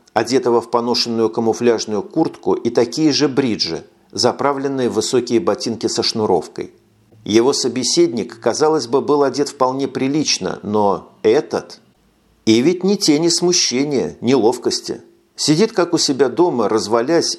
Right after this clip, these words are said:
и покачивает носком ботинка, закинувши ногу на ногу. Только сигареты в зубах не хватает. А, впрочем,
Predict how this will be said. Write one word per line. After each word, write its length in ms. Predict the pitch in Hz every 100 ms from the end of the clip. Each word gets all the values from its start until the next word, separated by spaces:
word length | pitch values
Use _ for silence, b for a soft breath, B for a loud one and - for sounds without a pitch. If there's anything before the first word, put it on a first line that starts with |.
| -
и 60 |
покачивает 720 | 123 120 123 170 - 143 131
носком 400 | 127 120 - 131
ботинка, 640 | 113 117 - 170 160 151 B B B
закинувши 640 | 104 - - 175 160 -
ногу 300 | 120 113 113
на 160 | 110 95
ногу. 380 | 85 82 - _ _ _ _ _ -
Только 240 | 202 -
сигареты 520 | 175 175 170 123 107
в 20 |
зубах 380 | 90 117 101 -
не 80 | 104
хватает. 640 | - 110 - 82 53 - _ _ _ _ _
А, 140 | 110
впрочем, 800 | 104 - - 127 156 - 202 202